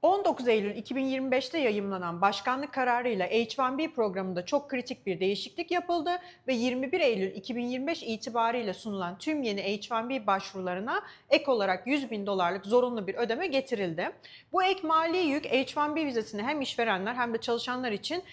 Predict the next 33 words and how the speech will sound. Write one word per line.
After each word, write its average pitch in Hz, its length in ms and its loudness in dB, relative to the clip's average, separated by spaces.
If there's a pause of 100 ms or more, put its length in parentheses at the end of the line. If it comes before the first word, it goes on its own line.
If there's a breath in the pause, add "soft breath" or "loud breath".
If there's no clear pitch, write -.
(160 loud breath)
neredeyse 262 500 4
ulaşılamaz 240 720 0
bir 190 60 -4
seviyeye 214 520 2
taşıdı. 320 440 0 (220 loud breath)
Artık 262 380 4
birçok 277 380 2
şirket 247 400 -2
ve 185 120 -2
başvuru 208 340 -2
sahibi 196 640 0
bu 262 80 -2
yüksek 247 400 -4
maliyet 220 500 0
nedeniyle 233 680 0 (280 loud breath)
H 277 320 6
one 214 180 2
B'den 262 300 2 (100)
uzaklaşıyor 262 760 2
ve 202 80 2
Amerika'da 254 640 2 (240 loud breath)
çalışma 269 460 0
veya 202 240 4
uzun 254 220 -2
süreli 190 300 -2
yaşama 262 380 0
hedefi 247 320 0
için 339 240 -6
çok 285 300 0
daha 196 200 4
uygulanabilir 226 800 0
seçeneklere 254 680 -2
yöneliyor. 240 640 2